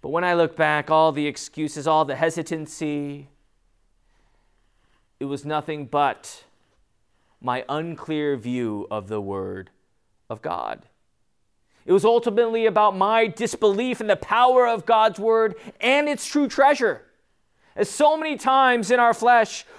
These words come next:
where the devil casts doubt on the preciousness of God's Word. And that's where our flesh is. Do I really have to be there? What's one Sunday?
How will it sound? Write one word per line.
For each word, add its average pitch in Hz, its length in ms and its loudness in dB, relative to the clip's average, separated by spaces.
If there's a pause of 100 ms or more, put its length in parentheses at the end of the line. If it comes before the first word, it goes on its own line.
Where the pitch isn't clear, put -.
(140)
where 233 140 6
the 220 100 6
devil 262 420 6
casts - 460 -2
doubt 220 580 4 (260)
on 226 160 2
the 220 80 2
preciousness 226 960 0
of 208 160 -2
God's 220 400 4
Word. 269 600 0 (280)
And 240 160 -2
that's 294 280 2
where 302 160 6
our 294 100 6
flesh 285 320 0
is. 285 300 -6
Do 233 140 -2
I 277 80 6
really 349 300 -2
have 392 120 -4
to 392 80 -8
be 359 180 -4
there? 302 420 0 (280)
What's - 240 -2
one 370 180 0
Sunday? 339 480 -2